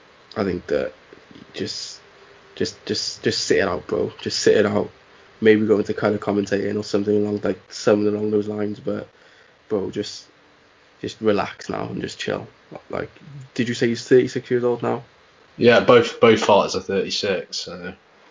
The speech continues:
Speaker 1: Both fighters are thirty-six. Like, yeah, like, yeah, I think, yeah, I think, bro, just, just, just kinda sit it out now and just see, see what else you can do. 'Cause Weidman's got a chin on him, bro, and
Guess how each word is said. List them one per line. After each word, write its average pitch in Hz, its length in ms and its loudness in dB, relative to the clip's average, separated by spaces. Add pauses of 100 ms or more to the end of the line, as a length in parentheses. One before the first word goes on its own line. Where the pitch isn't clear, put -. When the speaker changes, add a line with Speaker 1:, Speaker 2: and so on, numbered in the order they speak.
Speaker 1:
Both 113 200 2
fighters 110 280 -2
are 110 40 -8
thirty-six. 107 800 -2
Like, 104 200 -10
yeah, 104 340 -6
like, 95 240 -10 (760)
yeah, 95 240 0
I 101 40 -6
think, 107 400 -2 (360)
yeah, - 180 -8
I - 60 -8
think, 101 200 -4 (140)
bro, 90 220 -4
just, - 460 -14
just, - 200 -14
just - 240 -14
kinda 101 240 -2
sit - 220 -6
it - 80 -2
out 87 160 -6
now 87 160 -6
and 98 100 -6
just - 320 -10 (840)
see, 104 520 -4 (220)
see - 280 -2
what 104 180 6
else 101 200 -2
you - 60 -14
can 101 140 -2
do. 98 100 -2
'Cause 107 240 -2 (580)
Weidman's 113 360 4
got 101 120 -4
a 98 60 -4
chin - 300 -6
on 98 120 -6
him, 98 160 -10
bro, 104 200 -8 (140)
and 98 440 -6